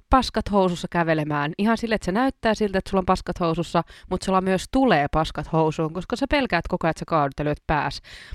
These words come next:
Tai että sä kaadut eteenpäin ja lyöt sun hampaat. Siis se on jotenkin semmoinen mun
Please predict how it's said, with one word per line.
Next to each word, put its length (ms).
Tai 380
että 140
sä 100
kaadut 400
eteenpäin 680
ja 60
lyöt 180
sun 160
hampaat. 640
Siis 200
se 80
on 140
jotenkin 320
semmoinen 280
mun 280